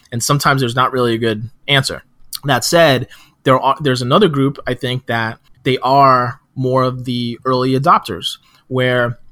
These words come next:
they are gonna, and I, I would say I would count myself probably in this group in the sense of TikTok, for instance. When that was Musical.ly, I went and created an account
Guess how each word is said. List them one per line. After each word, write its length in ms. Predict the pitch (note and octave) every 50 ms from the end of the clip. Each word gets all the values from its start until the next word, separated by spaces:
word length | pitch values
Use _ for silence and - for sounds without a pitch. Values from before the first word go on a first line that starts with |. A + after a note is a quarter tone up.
| - _ C#3+
they 200 | A#2+ D3+ C#3+ C#3+
are 200 | D3 F3 G3+ F#3
gonna, 180 | E3+ C#3 C3+ -
and 120 | D3+ D#3
I, 100 | D3+ C#3 -
I 80 | D#3+ F#3+
would 160 | G#3+ A3+ G#3+
say 240 | - G#3+ - F3 D#3
I 120 | C3 D#3
would 120 | G3+ A3+ A3+
count 200 | - A#3 G#3 F#3
myself 480 | D#3+ D3 C#3 - - D3 C#3 C3+ C3+
probably 600 | - - C3+ C#3 C3 C3 C3+ C3 B2+ B2 B2 B2+ - _ _ _ -
in 180 | C#3 C3+ C3+
this 160 | C#3 D3 D3
group 400 | - - B2+ B2+ A#2+ A#2 A2+ - - - - - - -
in 80 | C#3
the 80 | C3+ C3
sense 320 | - - D3 C#3+ C#3 -
of 400 | C#3+ C3+ B2+ B2 B2 A#2 A#2+ - _ _ _ _ _ _ _ -
TikTok, 420 | - D#3+ C3 - - B2 A2+ A2+
for 140 | - - A#2
instance. 460 | A2 G#2+ - G#2 - - - - - _ _ _ _ _
When 180 | - C3+ C3+ D#3
that 120 | G#3 A#3+
was 140 | G3+ E3+ C#3+
Musical.ly, 480 | E3 F#3 A#3+ A3+ - F#3+ - D3 C#3
I 140 | C3+ B2+ C3
went 160 | C3 C#3 C3+
and 100 | C3 C3
created 320 | - - C3 B2+ B2 A#2+ A#2
an 100 | A2 G2+
account 360 | G2 - - B2 A2 F#2+ -